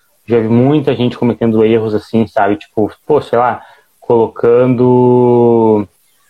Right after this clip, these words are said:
sei lá, só batata lá no aplicativo, registrando só arroz, procurando tabela nutricional só da, do frango, mas não coloca o modo de preparo, isso não influencia.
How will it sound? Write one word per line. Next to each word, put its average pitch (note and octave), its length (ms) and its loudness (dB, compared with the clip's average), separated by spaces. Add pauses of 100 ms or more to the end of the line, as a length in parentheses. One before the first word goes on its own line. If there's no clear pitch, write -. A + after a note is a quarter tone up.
(300)
sei C#3 140 -4
lá, C3+ 120 -2
só C3+ 160 -4
batata B2+ 580 -6
lá A2 100 -2
no A2 60 -2
aplicativo, G#2 720 -4
registrando A#2 480 -4
só C3+ 140 -4
arroz, A2+ 380 0
procurando A#2 320 -4
tabela A#2+ 200 -2
nutricional B2 380 -6
só C3 120 -4
da, D3 200 0
do C#3 140 -6
frango, B2 480 -2
mas A2+ 180 -4
não B2+ 80 -4
coloca - 300 -6
o C#3 40 -8
modo A#2+ 140 -4
de - 100 -20
preparo, G#2 360 -4
isso - 160 -16
não B2+ 80 -4
influencia. B2+ 480 -4